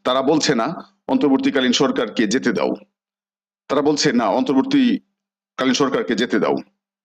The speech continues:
এটা তারা বলছে না। "আজ আমাদের নির্বাচন", কেউ তা বলেনি।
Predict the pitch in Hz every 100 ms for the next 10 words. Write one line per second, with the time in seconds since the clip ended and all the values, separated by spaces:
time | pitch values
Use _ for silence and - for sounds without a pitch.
0 | _ 120 123 127 123 131 110 73 - _
1 | _ - 123 135 - 135 123 135 123 143
2 | 135 135 139 127 151 147 123 127 110 98
3 | 82